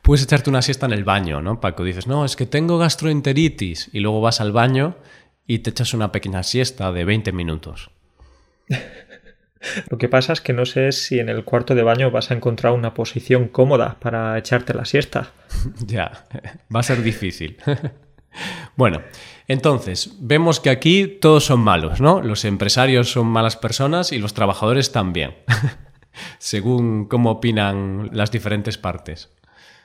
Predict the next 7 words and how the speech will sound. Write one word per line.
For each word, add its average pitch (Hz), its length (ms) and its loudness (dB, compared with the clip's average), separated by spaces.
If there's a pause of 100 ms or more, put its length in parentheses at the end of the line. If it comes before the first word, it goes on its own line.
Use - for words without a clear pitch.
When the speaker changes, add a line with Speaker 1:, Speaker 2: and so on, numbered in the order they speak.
(120)
Speaker 2:
Sí, 139 220 4
Roy, 120 200 4 (280)
todos 160 260 8
son 131 160 4
malos 160 480 4
y - 80 -2
especialmente, 139 960 2